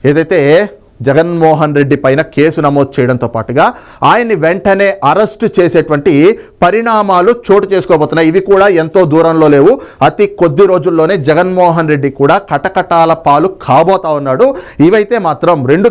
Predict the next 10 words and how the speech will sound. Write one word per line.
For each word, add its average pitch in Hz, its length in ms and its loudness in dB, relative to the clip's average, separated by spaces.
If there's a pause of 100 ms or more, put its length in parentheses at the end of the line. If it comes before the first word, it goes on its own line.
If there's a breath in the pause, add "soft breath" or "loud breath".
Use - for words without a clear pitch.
తెలుగు 190 300 2
రాష్ట్రాల్లో 147 460 0 (160)
జరుగుతున్నటువంటి 151 640 -2 (100)
రాజకీయ 170 440 -2 (140)
పరిణామాల్ని 143 520 0
బట్టి 123 200 -4
చూస్తే, 170 260 0 (420 loud breath)
మరి 113 120 0 (120)
దోస్తులు 196 480 0
దోస్తులు 180 340 0